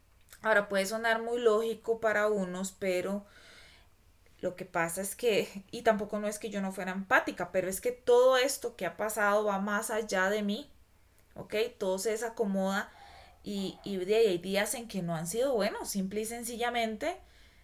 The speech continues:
no, no, uno no se siente bien por más que lo intente y sentirse bien, no, no puedo.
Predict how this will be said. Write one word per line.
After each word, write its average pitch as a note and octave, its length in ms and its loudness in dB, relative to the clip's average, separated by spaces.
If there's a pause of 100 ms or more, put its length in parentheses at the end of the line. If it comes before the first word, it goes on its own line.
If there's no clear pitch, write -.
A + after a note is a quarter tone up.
(160)
no, F3+ 360 -2
no, E3+ 220 -4
uno F#3+ 280 -2
no A3 140 -4
se G#3+ 120 -8
siente F#3 360 -4
bien G3+ 220 -4
por F#3+ 200 -4
más F#3+ 240 -2
que G#3+ 120 -6
lo G3+ 60 -4
intente F#3+ 420 -4
y G3 80 -14 (400)
sentirse F3+ 580 -8
bien, E3+ 420 -6
no, E3 300 -6
no F3 160 -10
puedo. C4+ 420 6